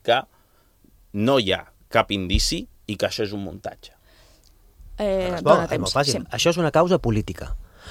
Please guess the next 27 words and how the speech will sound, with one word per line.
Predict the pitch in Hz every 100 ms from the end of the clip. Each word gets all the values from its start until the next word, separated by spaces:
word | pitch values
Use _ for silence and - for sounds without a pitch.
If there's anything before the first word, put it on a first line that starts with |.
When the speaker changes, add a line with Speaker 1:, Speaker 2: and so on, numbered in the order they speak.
| - -
Speaker 3:
muntada | 139 156 160 147 131
documentalment | 131 135 135 156 165 196
per | 147
una | 147 135
oficina | 127 160 170
creada | - 143 165 165
per | 131
la | 110 117
senyora | 120 151 160
Francina | 123 117 117
Armengol, | 104 104 90 87 - _ _ _ _ _ _
sense | - 202 214 175
donar | 151 143
audiència | 127 127 120 127
ni | 139
possibilitat | 226 - 160 139 123 113 - 147
en | 131
el, | 117 - 120
eh, | 113 104 104 95
senyor | - 127 135
Vicent | 131 135
Marí | 123 139 - - -
de | 135
que | 131
es |
pogués | - 135 139
defendre. | 127 101 92 82